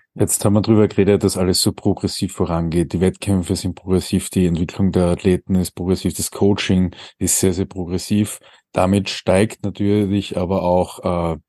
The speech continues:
wie soll man sagen, der Vergleich, der Wettkampf innerhalb der Athleten, aber auch innerhalb der Coaches. Die Erwartungshaltungen verändern sich und Co. Auch für,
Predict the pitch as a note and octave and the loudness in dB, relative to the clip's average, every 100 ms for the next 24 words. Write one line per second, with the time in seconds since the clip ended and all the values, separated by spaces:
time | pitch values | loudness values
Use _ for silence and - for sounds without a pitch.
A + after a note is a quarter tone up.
0 | _ - - _ _ F#2+ F#2+ F#2 G2+ F#2 | _ -20 -20 _ _ -6 -2 0 0 0
1 | F#2 - F#2+ F#2+ F2+ F2+ - - - F2+ | -2 -2 0 2 4 2 -2 -8 -4 0
2 | F#2+ - - F2+ E2 - - A2 G#2+ F#2+ | 0 -2 -6 -4 -4 -8 -6 -2 0 2
3 | F#2 - G#2 F2+ G2 F#2+ G2 - B2+ C3+ | 2 0 -2 -2 -4 0 0 0 -2 -2
4 | C#3 - _ - F#2+ A2 G#2 A2 - A2+ | -4 -16 _ 0 4 4 4 2 0 -4
5 | A2 G2 F#2 F#2 - - F#2+ - F#2 G#2+ | -2 0 0 -2 -4 -6 -6 -2 0 2
6 | - A#2+ A2 - - G2 F2 E2 F#2 - | 2 2 2 -2 -4 -2 0 0 0 -2
7 | A#2+ - F#2+ G2+ - A2 G#2+ G#2 - F#2 | -4 0 0 0 0 0 2 0 -2 -2
8 | F#2 F#2+ G#2+ G#2 - G#2 - F2+ - G#2 | 0 0 2 0 0 -4 -4 -8 -2 0
9 | A2 F#2+ F2 - G#2 G2 | 2 0 -6 0 2 2